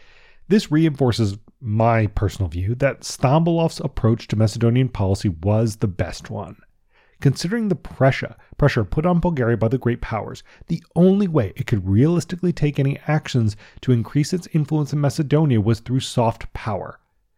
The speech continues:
Abandoning that approach had by this point done incredible harm to Bulgarian foreign policy, as well as the material living conditions of the people in Macedonia. Right? Going the kind of route of violence for Bul-, for Bulgaria,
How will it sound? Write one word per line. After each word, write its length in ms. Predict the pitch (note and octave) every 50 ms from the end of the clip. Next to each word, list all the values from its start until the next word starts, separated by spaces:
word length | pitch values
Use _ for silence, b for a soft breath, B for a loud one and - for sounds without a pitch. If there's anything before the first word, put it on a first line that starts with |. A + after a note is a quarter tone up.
| _ _ _ -
Abandoning 720 | D3+ B2 G#2+ G#2 C#3 C3+ D3 F3 F#3+ G3 G3+ G#3 G3+ F#3+ C3+
that 180 | C3 C#3+ F3
approach 420 | F#3+ F#3 - - D#3 C3 B2 - - b b b b
had 160 | b D#3+ D3
by 100 | - E3
this 220 | D3+ D#3 G#3 G#3+ -
point 300 | - - A3+ F3+ C3+ C3
done 120 | D#3+ E3
incredible 520 | E3+ E3 C#3+ - D3+ D3+ E3 D#3+ D#3+ D3+ B2+
harm 400 | G2+ A#2 C3 C#3+ C#3 A#2 G#2 F#2+ b b b
to 100 | - B2+
Bulgarian 380 | A#2+ C3 A#2+ B2 B2 B2 B2 A#2
foreign 300 | - A2 G2+ G2+ G#2+ G#2+
policy, 600 | - - - C#3+ E3+ E3 C#3+ - - D#3 C3 - B B B B
as 160 | C3 C3 A#2
well 260 | A#2+ D3 E3 F3+ F#3+ -
as 140 | - D3+
the 100 | - D3+
material 560 | D3+ D#3+ D#3 - - - D#3+ F3 F3+ F3+ E3 C#3+
living 300 | C3+ E3 - F3 D3+ A#2+
conditions 440 | G#2+ G#2+ A2 G#2+ - - A2+ G#2
of 80 | G#2+ A2
the 80 | B2 -
people 320 | - G2+ F#2+ - G#2+ G2
in 80 | F#2+ F#2
Macedonia. 720 | F2 F2 - - G2+ F2 A2+ C3 C3+ A#2 - - - - _ _ _ _ _ _ _ _ _ _ _ _ _ -
Right? 200 | - B2 B2+ B2+ - _ _ _ _ _ - G3+ C#3+ B2+ G#2+ _ -
Going 320 | - C#3 D3 E3+ F#3 F3+ F3
the 340 | E3 D3+ D3 D3 D3 C3+ -
kind 180 | - - C#3 C3
of 120 | G#2 F#2+
route 280 | G#2+ A2 C3+ D3 - -
of 140 | C#3 A2+ G2
violence 380 | G#2+ F#2+ A#2 C#3 D#3 E3 D#3+
for 120 | - F3+ E3+
Bul-, 320 | D#3+ F3 F3 F3+ F3+ E3+
for 160 | - - E3+
Bulgaria, 560 | D#3+ D#3+ E3+ D#3 E3+ F3 F#3 F#3 F#3 F#3 F3+